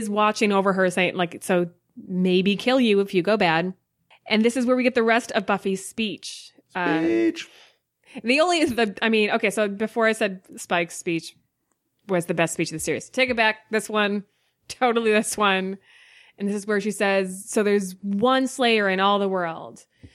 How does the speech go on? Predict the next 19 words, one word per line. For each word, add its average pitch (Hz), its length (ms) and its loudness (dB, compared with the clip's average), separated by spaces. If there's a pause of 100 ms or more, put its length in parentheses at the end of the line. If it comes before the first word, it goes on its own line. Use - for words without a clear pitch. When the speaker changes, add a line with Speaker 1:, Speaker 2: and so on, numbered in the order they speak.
(180)
Speaker 1:
because 185 280 -4
a 165 100 2
bunch 247 520 0
of 254 200 2
men 214 500 2
decided 175 720 -2
that. 85 320 -14
Speaker 2:
Mm-hmm. - 180 -20 (140)
Speaker 1:
So - 180 0
let's 214 360 0
change 175 440 -4
it. - 360 -4 (420)
And 190 100 2
here's 208 320 0
where 202 120 0
you 220 480 0
get 240 380 -6
to 220 360 -4
decide. 165 760 -2